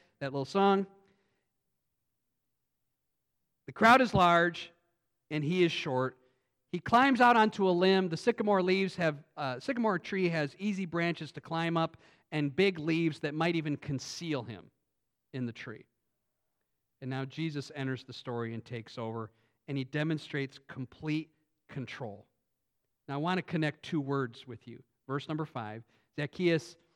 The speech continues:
<laughs> I mean, this adult man climbing a tree. I mean, this is a strange story, but he's in that tree wanting to see Jesus. Verse five, Jesus came to the place.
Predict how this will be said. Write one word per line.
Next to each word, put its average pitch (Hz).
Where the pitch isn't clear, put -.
<laughs> -
I -
mean, 233
this 247
adult 269
man 339
climbing 285
a -
tree. 262
I 160
mean, 175
this 208
is 214
a 208
strange 247
story, 233
but 170
he's 185
in 233
that 247
tree 202
wanting 190
to 220
see 220
Jesus. 151
Verse 175
five, 143
Jesus 220
came 247
to 254
the 226
place. 175